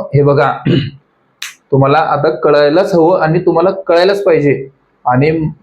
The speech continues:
जे विद्यार्थ्यांनी मन लावून अभ्यास केला असेल अगोदरचा, त्यांना हा तक्ता अगदी काही क्षणातच समजला असेल. इथपर्यंत तुम्हाला कळालेलं आहे.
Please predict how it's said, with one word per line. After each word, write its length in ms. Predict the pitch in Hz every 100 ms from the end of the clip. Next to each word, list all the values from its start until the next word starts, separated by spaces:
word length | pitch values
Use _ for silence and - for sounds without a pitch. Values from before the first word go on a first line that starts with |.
| 135
जे 160 | 147 165
विद्यार्थ्यांनी 540 | 156 135 139 143 151 143
मन 160 | 156 196
लावून 200 | 190 175
अभ्यास 300 | 143 139 -
केला 160 | 131
असेल 280 | 123 170 196 - -
अगोदरचा, 580 | 143 160 160 123 151 208 - _
त्यांना 360 | 143 143 151 170
हा 240 | - 131 185 185
तक्ता 340 | 135 - 156 - -
अगदी 300 | 143 135 160
काही 300 | - 143 175
क्षणातच 680 | - - 147 143 131 156 -
समजला 360 | 135 123 127
असेल. 400 | 127 139 151 117 - _ _ _ _ _ _ _ _ _ _ _ _ _ _ _ _ _ _ -
इथपर्यंत 440 | 127 135 131 127
तुम्हाला 300 | 127 127 147 170
कळालेलं 460 | 127 123 123 123 131
आहे. 260 | 131 147